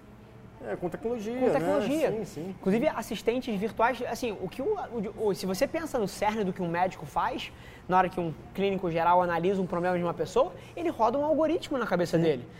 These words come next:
Speaker 1: sim.
Speaker 2: Ele pergunta, "Ah, essa pessoa me deu esse input de sintoma, esse input de sintoma,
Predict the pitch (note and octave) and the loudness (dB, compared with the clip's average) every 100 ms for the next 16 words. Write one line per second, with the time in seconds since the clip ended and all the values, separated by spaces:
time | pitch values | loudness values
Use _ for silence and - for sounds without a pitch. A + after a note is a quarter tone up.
0 | - F3 G3 G3 G#3 F3+ G#3+ F#3+ F#3 G3 | -8 -6 -2 2 2 4 6 6 6 0
1 | F#3 A#3 G#3 F#3+ G#3 A#3+ C4 A3 A#3+ G#3+ | 2 2 8 10 10 8 0 0 -2 -4
2 | G#3 B3 G#3+ A3 B3 C4 - A3+ A3+ F#3+ | -6 -4 0 2 2 2 0 0 0 -4
3 | A3+ G#3 G3 G#3 F#3+ A#3 B3 | -4 -4 -4 -4 2 2 2